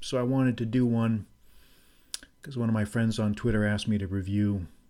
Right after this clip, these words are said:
or give my opinions about the movie Oppenheimer, Christopher Nolan's new, complex, vivid, and multi-layered biographical film about, uh,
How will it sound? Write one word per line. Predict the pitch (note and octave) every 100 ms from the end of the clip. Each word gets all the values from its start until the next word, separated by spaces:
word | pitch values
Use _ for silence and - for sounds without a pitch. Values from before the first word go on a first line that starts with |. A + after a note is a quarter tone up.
| _ -
or | G2+
give | G#2
my | G#2 G2+
opinions | F#2+ A#2 G#2 G2
about | G2 G2
the | G2+
movie | G#2+ G#2 G#2 -
Oppenheimer, | A2 A2+ G#2 G2 F#2 F#2 G2+ - - _ _
Christopher | - G#2 - G#2+
Nolan's | G2+ G#2 G#2 G2+ G2 - - _ - - - _ _ -
new, | G#2+ A#2 A#2+ A#2 A2+ A2 -
complex, | - B2 A#2+ - A2+ G#2+ - - - -
vivid, | B2+ A2 B2+ C3 C3 A#2+ A2+ G2 -
and | A#2+ A#2
multi-layered | A#2 B2 B2 B2 A#2 A#2+ A#2 A2+ G#2+ - - - - - -
biographical | A2+ A#2 A#2+ A2+ A#2+ A2+ A2+ A#2+ A2
film | - A2+ A2
about, | G2+ G#2+ G#2 G#2 -
uh, | G#2 G2+